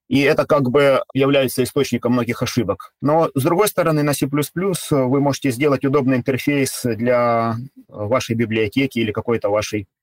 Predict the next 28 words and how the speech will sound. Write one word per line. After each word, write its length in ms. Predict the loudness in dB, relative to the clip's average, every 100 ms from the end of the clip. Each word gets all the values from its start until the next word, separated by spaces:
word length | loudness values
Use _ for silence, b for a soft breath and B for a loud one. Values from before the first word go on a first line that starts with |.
| _
программной 460 | -4 0 2 2 0
сущности 760 | 0 -2 0 -4 -2 -6 -6 -4
и 220 | -2 -2
тем 160 | 0 0
самым 420 | 2 2 2 -2 _
существенно 600 | -2 0 0 -2 0 -2
сэкономить 560 | -2 -2 0 2 2 -2
время 280 | -2 0 0
на 100 | 0
разработке. 680 | 0 -2 -2 -4 -4 -12 -12 _
Я 480 | -2 2 2 4 2 -2 -2
первые 300 | 0 2 2
лет 160 | 2 2
десять 340 | 0 0 -2
писал 300 | -2 2 2
только 300 | 2 2 2
на 100 | 0
C, 320 | 0 -4 -4 -6 -6
потом 560 | -2 2 4 2 0 -4
сделал 320 | 0 2 4
выбор 240 | 2 2 0
всё-таки 380 | 0 -4 -2 -6
в 180 | -8 _
пользу 320 | 0 0 0
C++. 160 | -2 -2 -2 -2 0 -2 0 -2
Это 220 | -2 -2
позволяет 580 | -2 0 2 2 0 -2
писать 460 | -4 -4 -4 -12